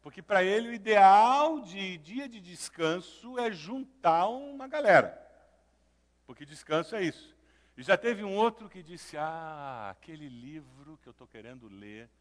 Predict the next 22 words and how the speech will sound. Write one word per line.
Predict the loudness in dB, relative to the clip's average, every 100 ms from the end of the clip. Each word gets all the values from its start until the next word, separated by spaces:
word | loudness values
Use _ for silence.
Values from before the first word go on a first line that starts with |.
| _ _ _ _ _
numa | -20 -18 -14
rede, | -14 -16 -20 -18 -20 _ _ -20 -20 -20 _ _ _ _ _ _ _ _ _ -8
eu |
não | -8
vou | -8 -14
nem | -14
ligar | -14 -10 -8
o | -8
rádio. | -10 -4 -4 -4 -20 -20 _ _ _ _ _ _ _ _ _ _ _ _ _ _ _
O |
dia | -20 -20
inteiro." | -20 _ _ -10 -8 -8 -10 -14 -20 _ _ _ _ _ _ _ _ _ _ _ _
Pra | -10 -6
ele, | -6 -6 -8 -12 -16
o |
ideal | -16 -12 -8 -6 -6 -8
de | -16 -20
dia | -18 -18
de | -18
descanso | -20 -20 -10 -8 -8 -12 -6
é | -6
isso. | -6 -12 -14 -20